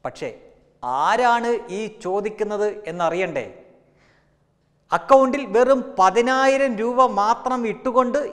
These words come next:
ഈ കേരളത്തിൽ വന്നിട്ട് അയ്യായിരം കോടിയുടെ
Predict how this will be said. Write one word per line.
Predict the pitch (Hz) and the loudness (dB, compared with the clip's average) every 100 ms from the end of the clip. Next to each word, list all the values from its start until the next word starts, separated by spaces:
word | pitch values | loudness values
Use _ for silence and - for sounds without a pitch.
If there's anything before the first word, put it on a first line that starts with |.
| 175 | -6
ഈ | 240 - | -6 -4
കേരളത്തിൽ | 190 214 262 254 247 233 | -2 0 0 -2 -4 -2
വന്നിട്ട് | 196 214 226 262 - - 175 | -2 -2 -4 -4 -4 -2 -2
അയ്യായിരം | 208 240 247 247 254 233 202 | 0 2 4 4 2 0 0
കോടിയുടെ | 214 233 240 | 2 2 -2